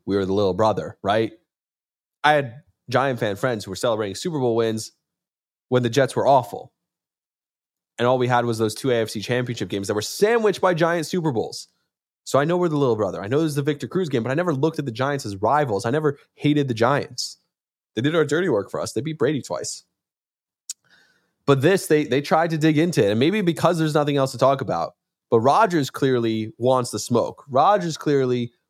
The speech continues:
wants there to be a rivalry. And I don't hate it as a Jet fan.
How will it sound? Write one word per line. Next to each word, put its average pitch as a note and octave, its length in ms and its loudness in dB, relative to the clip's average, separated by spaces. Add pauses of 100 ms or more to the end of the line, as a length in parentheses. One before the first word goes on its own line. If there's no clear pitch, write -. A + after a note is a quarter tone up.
wants C3+ 540 2
there B2+ 140 0
to - 120 -6
be B2 140 -2
a A#2+ 80 2
rivalry. G#2+ 540 -2 (680)
And D3+ 100 -2
I D#3+ 60 2
don't E3+ 200 0
hate D#3+ 180 0
it C#3+ 100 -2
as B2 140 -2
a A#2 40 -2
Jet C3+ 260 -2
fan. G2+ 300 -4